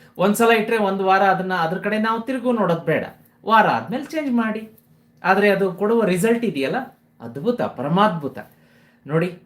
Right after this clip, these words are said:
ಎಂಥ ಉಚಿತ ರೆಮಿಡಿ ಕೊಡ್ತೀನಿ, ಇದರಿಂದ ಆಗುವಂಥ ಬದಲಾವಣೆ ಸೂಪರ್.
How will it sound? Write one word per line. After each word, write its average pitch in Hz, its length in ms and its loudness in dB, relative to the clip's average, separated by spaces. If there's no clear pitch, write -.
ಎಂಥ 170 300 -2
ಉಚಿತ 165 420 0
ರೆಮಿಡಿ 185 300 2
ಕೊಡ್ತೀನಿ, 190 420 -2
ಇದರಿಂದ 185 360 0
ಆಗುವಂಥ 180 500 2
ಬದಲಾವಣೆ 175 680 0
ಸೂಪರ್. 240 360 -4